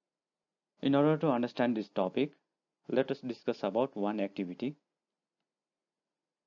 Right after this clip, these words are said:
So here we consider two objects,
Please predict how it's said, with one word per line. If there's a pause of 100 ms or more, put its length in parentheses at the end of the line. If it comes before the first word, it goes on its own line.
(120)
So
here
we
consider (920)
two
objects,